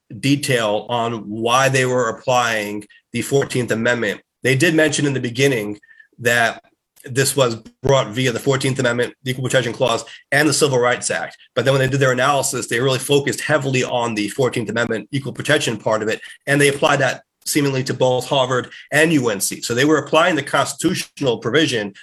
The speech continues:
to the private school and the public school, right? Which leads me to think that Harvard is heavily subsidized by the government, which is why they're comfortable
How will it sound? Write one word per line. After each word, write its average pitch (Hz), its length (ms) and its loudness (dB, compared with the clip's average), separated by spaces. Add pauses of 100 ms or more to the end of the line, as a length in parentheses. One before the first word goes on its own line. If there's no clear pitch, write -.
to - 100 -6
the 123 60 -2
private 135 340 0
school 143 320 0
and 160 160 2
the 143 60 0
public 107 320 -4
school, - 360 -14
right? 113 280 0 (220)
Which 135 240 0
leads 156 220 2
me 156 160 6
to 170 100 -2
think 160 360 0
that 117 340 0 (220)
Harvard 131 560 -2
is 143 240 0
heavily 123 380 -2
subsidized 113 680 0
by 113 120 2
the 104 80 -2
government, 113 460 -2
which 113 120 -6
is 104 100 -6
why 120 200 0
they're 107 100 -2
comfortable 113 640 -4